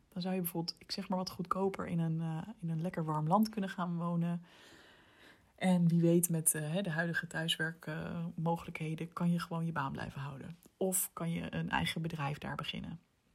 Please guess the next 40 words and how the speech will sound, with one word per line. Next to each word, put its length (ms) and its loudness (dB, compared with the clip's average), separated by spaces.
Hè, 200 4
of 120 4
online 320 2
beginnen 440 -4
en 100 -6
dat 140 -8
vanuit 220 -6
daar 260 0
runnen. 300 -8
Eh, 240 -6
weet 160 -6
je, 60 -8
doe 140 2
eens 100 6
een 80 10
gedachte-experiment. 920 -6
Stel 280 2
dat 160 -2
je 240 -8
een 100 -2
relatie 480 2
hebt 120 0
nu 320 0
en 100 2
die 100 6
zou 200 4
voorbij 320 -6
gaan. 380 -10
Wat 160 -2
zou 160 -2
je 80 0
dan 200 -4
doen? 300 -8
Ja, 300 -4
bedenk 320 6
maar 140 4
eens 140 -2
alle 180 2
opties. 640 0
En 420 -6